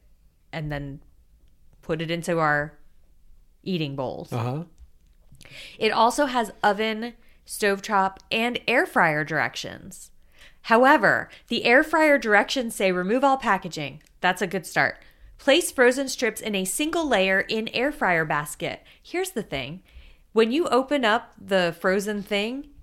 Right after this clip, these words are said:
Speaker 1: it's just a clump, a frozen clump. You can't
Speaker 2: And not Nutty Professor's.
Speaker 1: No,
Speaker 2: Not
Speaker 1: not at all.
Speaker 2: Yeah, not, not his family.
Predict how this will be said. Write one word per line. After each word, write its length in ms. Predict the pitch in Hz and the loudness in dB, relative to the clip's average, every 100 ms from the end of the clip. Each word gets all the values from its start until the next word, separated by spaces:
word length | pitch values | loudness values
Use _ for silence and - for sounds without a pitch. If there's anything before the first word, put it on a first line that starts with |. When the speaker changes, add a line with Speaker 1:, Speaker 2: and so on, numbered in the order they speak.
| - | -6
Speaker 1:
it's 180 | - - | -6 -2
just 280 | 339 370 180 | -2 0 0
a 80 | 160 | -2
clump, 600 | - - 233 196 160 - | -6 -2 2 2 0 -6
a 80 | 202 | -6
frozen 600 | 196 254 269 285 247 190 | -4 0 2 0 -4 -6
clump. 580 | - - 214 156 - - _ _ _ 208 | -8 -2 0 0 -4 -18 _ _ _ -2
You 160 | 285 | -2
can't 420 | 285 320 349 - - _ - | -2 -2 -2 -2 -12 _ -6
Speaker 2:
And 100 | 143 | 2
not 220 | 151 208 175 | 6 6 8
Nutty 180 | 180 | 8
Professor's. 720 | 175 135 170 180 107 101 - - - | 8 6 6 6 4 -6 -10 -10 -6
Speaker 1:
No, 600 | 247 359 523 403 240 214 | 0 6 8 8 4 0
Speaker 2:
Not 340 | 240 175 190 | 6 10 10
Speaker 1:
not 160 | - - - 415 | 8 0 -4 -4
at 60 | - | -4
all. 300 | 370 440 440 | -6 2 6
Speaker 2:
Yeah, 200 | 151 123 | 8 8
not, 400 | 113 151 165 - | 6 6 6 2
not 240 | 151 151 143 | 2 4 6
his 180 | 156 - | 4 4
family. 480 | 120 104 90 95 | -2 -4 -8 -12